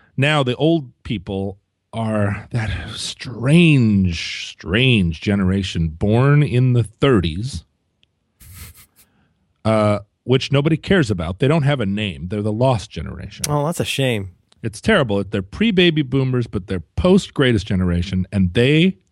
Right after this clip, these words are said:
Speaker 1: I swear to you, Merlin, had the worst music of any people ever.
Speaker 2: Let's see. Yeah, you know,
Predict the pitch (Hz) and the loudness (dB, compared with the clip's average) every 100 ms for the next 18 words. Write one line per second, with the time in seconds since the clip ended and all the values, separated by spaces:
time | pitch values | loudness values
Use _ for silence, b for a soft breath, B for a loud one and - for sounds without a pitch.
0 | _ _ _ 82 - - 135 - 135 127 | _ _ _ -10 -6 0 0 2 0 2
1 | 135 139 135 90 82 78 85 107 117 - | 2 2 0 0 0 -4 2 4 4 2
2 | 117 113 - - 101 104 - 98 95 90 | 2 2 -6 -2 0 2 0 -2 0 -2
3 | - - 85 - B B B B B B | 0 0 0 -2 B B B B B B
4 | - 190 - 175 120 B B 185 196 226 | -6 -4 -2 -2 -4 B B -4 -2 0
5 | 226 214 208 233 233 226 | 0 0 0 0 0 -2